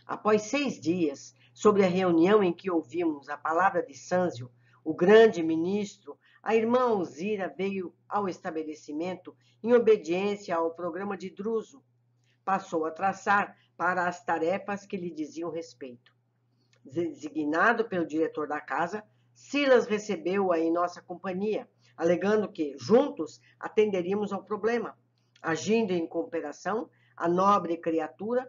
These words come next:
depois das saudações usuais, esclareceu-nos que, amparada por amigos de certa colônia socorrista, fazia o possível para ajudar ao filho que deixara na terra.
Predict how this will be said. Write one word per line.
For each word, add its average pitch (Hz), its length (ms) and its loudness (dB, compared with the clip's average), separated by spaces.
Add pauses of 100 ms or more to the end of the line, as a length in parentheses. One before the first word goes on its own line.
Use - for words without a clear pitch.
(220)
depois 185 380 -4
das 175 220 -2
saudações 170 720 -6
usuais, 180 680 -4 (260)
esclareceu-nos 247 960 2
que, 147 180 -6
amparada 165 760 -2
por 170 200 -10
amigos 160 680 -6 (240)
de 220 120 -2
certa 165 360 -6
colônia 185 480 -2
socorrista, 185 680 -10 (300)
fazia 214 300 0
o 240 100 -4
possível 254 500 -4
para 208 200 0
ajudar 165 420 -6
ao 185 140 -2
filho 214 440 -6 (280)
que 214 100 -10
deixara 156 560 0
na 156 100 -10
terra. 139 400 -12